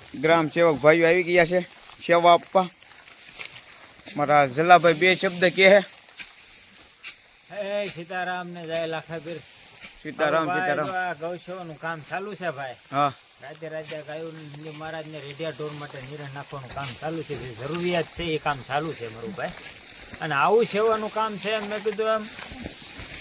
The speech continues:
Speaker 2: અત્યાર સુધી થયું નથી આપણા ગામમાં.
Speaker 1: હા.
Speaker 2: આ કરુણા ધૂન મંડળનું જે સંગઠન થયું ત્યાર પછીથી જે આ ગૌ સેવા માટેનું કામ ચાલુ થયું છે એવું કામ આજ દી લગી થયું નથી મારા ભાઈ.
Speaker 1: હા.
Speaker 2: અને આમાં જે લોકોનો સાથ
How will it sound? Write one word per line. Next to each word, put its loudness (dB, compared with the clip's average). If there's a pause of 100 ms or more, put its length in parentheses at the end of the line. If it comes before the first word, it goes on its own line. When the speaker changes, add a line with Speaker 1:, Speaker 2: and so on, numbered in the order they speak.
(140)
Speaker 2:
અત્યાર 2
સુધી 0
થયું -2
નથી 0
આપણા 4
ગામમાં. 0 (360)
Speaker 1:
હા. 8
Speaker 2:
આ -2
કરુણા -4 (140)
ધૂન -4
મંડળનું -8
જે -4
સંગઠન -6
થયું 2 (560)
ત્યાર 0
પછીથી -4
જે -4
આ 0 (140)
ગૌ -2
સેવા -4
માટેનું -6
કામ -6
ચાલુ -6
થયું -2
છે -4 (540)
એવું 0
કામ 0
આજ -2
દી -6
લગી -2
થયું -4
નથી -4
મારા 4
ભાઈ. -4 (400)
Speaker 1:
હા. 4
Speaker 2:
અને -4 (760)
આમાં -6
જે -6 (160)
લોકોનો -6
સાથ -4